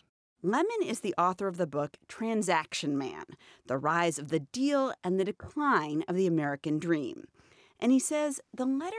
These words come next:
D'Andrea got in two thousand nine, letting him know that his dealership was one of about two thousand that would be shut down, it marked the end of an era of institutions, of organizations that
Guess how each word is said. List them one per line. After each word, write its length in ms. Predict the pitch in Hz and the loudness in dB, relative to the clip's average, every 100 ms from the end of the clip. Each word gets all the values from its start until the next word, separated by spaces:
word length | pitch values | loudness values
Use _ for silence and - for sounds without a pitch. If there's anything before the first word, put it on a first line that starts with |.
| 415 | -2
D'Andrea 460 | 277 254 233 214 | 2 2 2 2
got 380 | 202 - 143 73 - | 0 0 -2 -2 0
in 120 | 170 | 0
two 160 | 208 | 0
thousand 360 | 196 175 175 180 | 2 2 4 4
nine, 400 | 156 143 123 117 - | 4 2 0 -2 2
letting 320 | 175 190 214 | 4 4 2
him 220 | 226 208 | 4 4
know 200 | 170 156 | 4 4
that 140 | 165 | 4
his 160 | 165 160 | 2 2
dealership 640 | 170 165 160 156 165 - | 2 2 2 0 -2 -2
was 200 | 147 139 | -4 -2
one 280 | 147 160 160 | 2 4 4
of 60 | 147 | 2
about 240 | 143 147 - | 0 -2 -2
two 160 | - 233 | -2 0
thousand 520 | - 160 156 151 151 | 4 4 4 0 -2
that 100 | 143 | -2
would 100 | 151 | -4
be 100 | 147 | -4
shut 300 | - 165 - | 0 -2 0
down, 480 | 208 233 196 175 170 - - _ _ _ | 0 4 4 4 0 -6 -20 _ _ _
it 160 | 220 233 | 0 0
marked 480 | 220 277 403 - - | 0 -4 -8 -10 -2
the 180 | 285 - | -2 2
end 300 | 180 165 165 | 2 4 2
of 80 | |
an 120 | 165 165 160 | 0 0 0
era 260 | 170 180 | 2 2
of 120 | - 165 | 0 0
institutions, 1000 | 170 160 - - 180 - - - - - - - | 0 0 -4 -4 -2 -2 -6 -10 -14 -16 -20 -20
of 120 | - 170 - | -16 -12 -4
organizations 1000 | 240 254 311 240 196 208 - 214 220 185 | 0 4 4 4 2 0 0 0 0 0
that 160 | 165 | -2